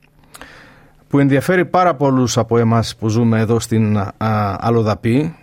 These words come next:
εν προκειμένου στην Αυστραλία, και που είμαστε πολιτογραφημένοι στην Ελλάδα. Σίγουρα όχι γεν-, ο-, σίγουρα όσοι γεννηθήκαμε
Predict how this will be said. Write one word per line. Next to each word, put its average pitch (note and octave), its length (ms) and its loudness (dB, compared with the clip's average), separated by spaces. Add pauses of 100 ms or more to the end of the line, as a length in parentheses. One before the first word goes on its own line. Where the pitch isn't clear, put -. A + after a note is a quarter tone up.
(340)
εν A#2 160 0
προκειμένου A2+ 540 0
στην A#2+ 200 -2
Αυστραλία, A2+ 600 -2 (760)
και C#3+ 140 0
που A#2+ 140 0
είμαστε G3+ 540 0 (340)
πολιτογραφημένοι D3 1600 2 (160)
στην - 280 -2
Ελλάδα. G2 560 -2
Σίγουρα C3+ 400 0
όχι B2 160 -2
γεν-, A#2 220 2
ο-, B2 300 -2
σίγουρα B2+ 600 0
όσοι C#3 280 0
γεννηθήκαμε A2+ 720 0